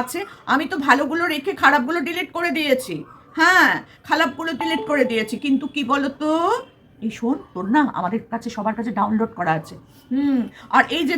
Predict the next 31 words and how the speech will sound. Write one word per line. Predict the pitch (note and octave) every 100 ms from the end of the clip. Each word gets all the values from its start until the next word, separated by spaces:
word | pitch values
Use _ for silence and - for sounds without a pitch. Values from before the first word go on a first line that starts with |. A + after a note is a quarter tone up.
| B3+
দেখো, | A#3 D4+
এই | C#4+
যে | B3+
জ্যোতিষী, | C4 C4 C#4 C#4 -
হ্যাঁ, | D#4 F#3 E3
জ্যোতিষীকে | C4+ D#4+ D#4 D4 C#4+
নিয়ে | C#4+ A#3+
যেটা | C4 C#4
হলো, | C4 B3+ - - F3+
আমার | D#3+ D#3+ -
কিছু | - C5+
হয়নি, | C5+ G#3+ D#3 - -
আমার | D3 D3+
কিছু | C#4 - C4
হয়নি, | C#3 C3 - -
কারণ | C4 D4+ A3+
ওর | A3 A#3
নাম্বারটা | G#3+ A3+ B3+ C4+ D4
তো | E4+ F#4+ - _ G#3+
দেওয়াই | E4+ F#4+ G4 F#4+
থাকে | - C4+
সব | C4+ A3
জায়গায়, | A3 G3+ F#3+ -
যেটা | D4+ E4+ -
ছড়ানো | C4 D4+ F#4
থাকে, | G4 D#4 C#4 B3
দেয়ালে | D#4+ E4 D#4+
লেখা | D4+ D4+ C4+
থাকে, | C4+ C4+
ওই | C4+ C4+ - -
দোকানের | D4 E4+ E4